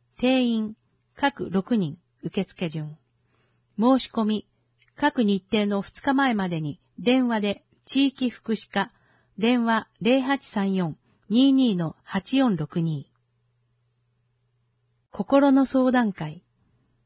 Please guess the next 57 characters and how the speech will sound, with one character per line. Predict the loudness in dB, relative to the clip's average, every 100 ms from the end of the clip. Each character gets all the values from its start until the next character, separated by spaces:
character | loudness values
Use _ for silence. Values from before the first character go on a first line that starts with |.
| _ -2
対 | 0 0
象、 | 0 0 0 -4 -10 _ _ _ _ _ _ _
生 | -2
き | 0
づ | 2
ら | 2 2
さ | 2
を | 0
感 | 0 0 2
じ | 0
る | 0
な | 0
ど、 | -2 -6 -10 _ _ _
心 | -4 2 4 4
の | 4
悩 | 4 2 2
み | 2 0
を |
抱 | -2 -4 -2 -4
え |
て | -2 -2
い | 0
る | -4
人 | -4 -6
と | -4 -6
家 | -4
族、 | -4 -4 -8 -12 _ _ _ _ _ _ _
治 | -6 0
療 | 2 2
中 | 0 -2
の | 0
人 | -2 -4
を | -4
除 | -4 -6 -8
く、 | -8 -12 -12 _
一 | -12 -4 -2
人 | -4
一 | -8 -12 _
回。 | -6 -6 -10 _ _ _ _ _ _ _ _
日 | -2 0 -2
時、 | -4 -8 _ _ _
八 | -4 0 2
月 | 2 4
二 | 4
十 | 4 2
九 | 2 0
日 | 0 -2
火 | -4
曜、 | -2 -2 -6 _ _
十 | -4 -2 0
三 | 0 0
時 | 0
か | -4
ら | -6 -4
十 | -2 -2
五 | -2
時。 | -6 -8